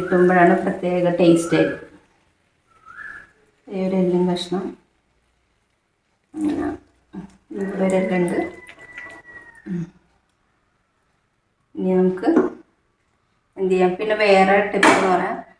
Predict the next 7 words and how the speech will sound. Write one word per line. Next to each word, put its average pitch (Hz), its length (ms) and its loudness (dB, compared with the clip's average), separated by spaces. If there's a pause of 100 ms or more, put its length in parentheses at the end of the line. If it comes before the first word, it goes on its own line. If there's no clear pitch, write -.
(960)
നമ്മൾ 196 180 4 (140)
നേരത്തെ 202 320 6 (100)
കു-, 214 280 4
കുറച്ച് 196 320 2
സവാള 196 280 8 (120)
മാറ്റി 185 240 4
വെച്ചിട്ടുണ്ടായില്ലേ, - 680 4